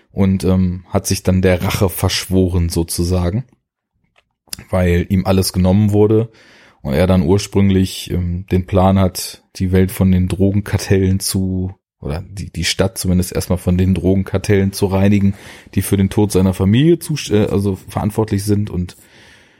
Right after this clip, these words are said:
ja, dann entwickelt das natürlich eine Eigendynamik und irgendwann sind wir dann so,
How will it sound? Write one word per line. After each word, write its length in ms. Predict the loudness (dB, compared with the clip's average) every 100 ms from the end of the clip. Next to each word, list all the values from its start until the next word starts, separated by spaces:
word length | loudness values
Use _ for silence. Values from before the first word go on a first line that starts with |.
| _
ja, 200 | -2 -2
dann 280 | 0 0 0
entwickelt 420 | 0 -2 -2 0
das 140 | 0 -2
natürlich 340 | -2 -2 0
eine 160 | -2 2
Eigendynamik 1160 | 2 2 2 2 0 2 4 4 4 0 -2
und 160 | -6 -2
irgendwann 340 | 0 0 0
sind 160 | 0 -2
wir 60 |
dann 200 | -2 -2
so, 300 | -2 -2 -4